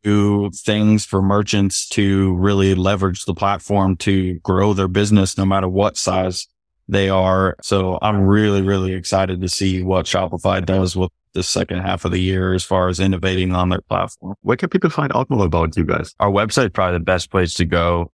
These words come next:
Speaker 3: with a contact form, varfaj dot com, V A R F A J. We're a very collaborative bunch, so we like to get on the phone and start hashing out problems then.
Speaker 2: Well, I will put the links in the show notes that our listeners and viewers can reach out to you. And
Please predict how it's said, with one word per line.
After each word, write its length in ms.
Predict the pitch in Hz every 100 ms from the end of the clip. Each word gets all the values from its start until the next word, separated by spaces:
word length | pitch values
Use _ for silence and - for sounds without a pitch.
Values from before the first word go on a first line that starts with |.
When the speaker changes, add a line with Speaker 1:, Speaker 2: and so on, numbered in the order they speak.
| _
Speaker 3:
with 140 | 92
a 80 | 87
contact 480 | - 85 82 82 80
form, 280 | 80 80 76 _ -
varfaj 540 | 82 87 85 87 85
dot 220 | 82 80 -
com, 400 | 82 85 87 90 _ -
V 180 | 90 -
A 160 | 85 -
R 300 | 82 80 80 -
F 140 | 82
A 140 | - 78
J. 440 | - 80 82 95 92
We're 160 | 92
a 40 | 92
very 200 | 95 95
collaborative 540 | - 90 87 85 80
bunch, 300 | - 85 80
so 100 | -
we 80 | 82
like 160 | 82 80
to 120 | 80
get 80 | 85
on 100 | 82
the 80 | 82
phone 300 | 82 82 82
and 160 | 80
start 200 | - 85
hashing 300 | 85 82 -
out 160 | 82 73
problems 460 | 85 80 80 80
then. 280 | 80 85 80 -
Speaker 2:
Well, 160 | 92 90
I 20 |
will 160 | 82 92
put 180 | - 92
the 80 |
links 220 | 92 92 95
in 60 |
the 80 | 92
show 200 | - 92
notes 300 | 95 101 -
that 160 | 92 -
our 180 | -
listeners 460 | 82 85 92 87 -
and 140 | 85 82
viewers 300 | 85 87 -
can 160 | 87
reach 180 | 82 80
out 220 | - 82
to 100 | -
you. 240 | 95 95 92
And 240 | 85 76